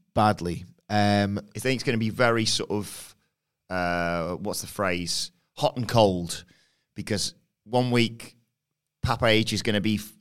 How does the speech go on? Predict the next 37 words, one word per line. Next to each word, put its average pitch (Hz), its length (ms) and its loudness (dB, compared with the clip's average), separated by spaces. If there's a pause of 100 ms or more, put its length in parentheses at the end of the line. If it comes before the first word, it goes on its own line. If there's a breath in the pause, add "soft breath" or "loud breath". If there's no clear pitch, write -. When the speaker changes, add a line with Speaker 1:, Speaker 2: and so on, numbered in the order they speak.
(100)
Speaker 2:
given 113 200 2
the 107 100 4
opportunity 101 380 -2
to - 100 -4
just - 180 -4
like, 95 220 -2
"Okay, 98 340 0 (260)
let's - 140 -6
give 127 160 -2
the 113 60 -2
spotlight 98 400 2
to - 60 -14
these 104 160 0
guys 101 260 4
that 98 80 -2
I - 20 0
really 98 180 2
love 95 140 0
from 95 140 -4
N 92 80 -2
X - 160 -6
T." 87 280 -2 (360 loud breath)
And 95 80 -4
then 98 100 2
one 104 160 2
week, 101 180 0
Vince 104 260 2
is 95 80 -4
gonna 98 240 0
show 107 340 4
up - 340 0
either 101 180 0
in 107 120 2
person 110 340 2
or 98 80 -2
via 98 260 2
Zoom 92 400 -4